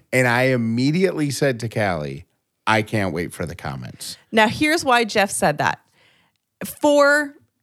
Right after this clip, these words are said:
Speaker 2: I'm assuming, almost your entire radio career, people, and definitely, like, online journalism, since people have been able to leave comments, they leave nasty comments on news articles. Like, most news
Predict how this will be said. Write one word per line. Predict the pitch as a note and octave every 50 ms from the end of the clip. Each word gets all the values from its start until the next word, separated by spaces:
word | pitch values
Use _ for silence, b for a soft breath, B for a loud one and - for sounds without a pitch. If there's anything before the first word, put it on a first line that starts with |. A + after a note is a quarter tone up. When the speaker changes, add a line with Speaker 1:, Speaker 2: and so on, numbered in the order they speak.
| _ _
Speaker 2:
I'm | C4+ D#4 D4+
assuming, | D4+ D#4 - - - - E4 E4 D4+ C#4 B3+ B3+ -
almost | - G#3 G#3 G3+ G#3 G#3+ - -
your | A3 G#3
entire | G3+ F#3+ F#3 - - G3 F3+ F#3 F#3 F#3
radio | E3 D#3 D3 D#3+ F3 G3 G3
career, | G3 - A#3+ A#3 A#3 A#3 A#3+ B3+ C4 C#4 C#4 - b b b b b b b b b b b b _ _ _ -
people, | C#3+ C3+ - D4 D4+ D#4+ D#4 - A3 G3 F#3 F3 E3+ E3+ - - -
and | A3+ A3+ A#3 A3 F#3 - _ _ _ G3 F#3
definitely, | - C4 C4 C#4 - E4 D4+ D4
like, | C#4 B3+ A#3 -
online | - G#3 G3+ G3+ G3+ G3 F#3+ G3 G3
journalism, | F#3+ G3+ D#3+ E3 E3+ F3 F3 F3 F#3+ G#3 G#3 A3+
since | A3 G3+ F#3 -
people | A3 G#3+ G3+ G#3
have | G3+
been | F#3+ G3
able | F#3 F3 E3+ F3+
to | F3+ E3+
leave | D#3+ E3 D#3+ -
comments, | - F3+ D3 D#3 D#3+ F3+ A3 - - b b b b b b b b b _
they | F#3+ F#3 G#3 B3 C4+ D4+ D4 C#4 - - _
leave | - G3 G3+ G#3+ A3+ C4+ C#4 B3+ G3+ E3+ E3 E3+ F3 F3+ - - _ _ _ -
nasty | G3 G3 G3+ G#3+ G3+ G3+ G#3+ - - - G#3
comments | F3 - G#3+ G3 G3 F3+ D#3 D3+ -
on | C#3 D#3+ F3 E3
news | E3 D#3+ D3+
articles. | C3 A#2+ A2+ A#2+ - B2 - E3+ -
Like, | F3+ F3+ F#3+
most | G3+ G3+ G3+ G3 G3 G3 - - - -
news | C3+ E3+ F3+ F3 F3+ F#3+ F#3 F#3 F3+ F3 F3+ - - - - -